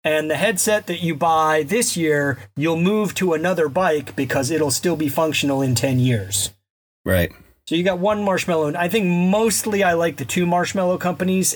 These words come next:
Speaker 1: and I, that goes along, you made a joke about me being independently wealthy, uh, but it does, there is a cost. Like,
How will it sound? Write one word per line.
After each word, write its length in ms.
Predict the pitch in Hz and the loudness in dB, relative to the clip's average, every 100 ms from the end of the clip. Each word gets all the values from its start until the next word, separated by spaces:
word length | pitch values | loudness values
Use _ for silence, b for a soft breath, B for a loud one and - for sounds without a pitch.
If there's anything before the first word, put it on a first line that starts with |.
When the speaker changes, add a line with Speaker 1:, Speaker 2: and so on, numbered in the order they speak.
| - | -2
Speaker 1:
and 160 | 165 165 | 0 0
I, 140 | 185 - _ _ 165 | -2 -6 _ _ -2
that 280 | 208 233 180 | -2 -2 -2
goes 260 | 226 202 | 0 2
along, 280 | 208 202 180 | 2 2 2
you 100 | 185 | 0
made 140 | 185 | 0
a 60 | 160 | 0
joke 240 | 165 180 | -2 -2
about 200 | 160 147 | 0 -2
me 140 | 151 156 | 0 0
being 240 | 147 143 | 0 0
independently 480 | 143 135 135 135 139 | 0 0 0 -2 -2
wealthy, 540 | 135 220 - 139 123 - B B _ _ - | 0 0 0 0 -2 -4 B B _ _ -6
uh, 220 | 156 147 139 - _ - | 0 0 -2 -10 _ -2
but 140 | 226 | -2
it 120 | 269 | -2
does, 340 | - 320 311 214 - | 0 0 0 -2 0
there 220 | 240 240 | 0 0
is 260 | - 269 269 | -2 0 0
a 60 | |
cost. 720 | 240 - 240 240 - - - - - | -2 -2 0 0 0 -4 -4 -6 0
Like, 300 | 170 - | 0 0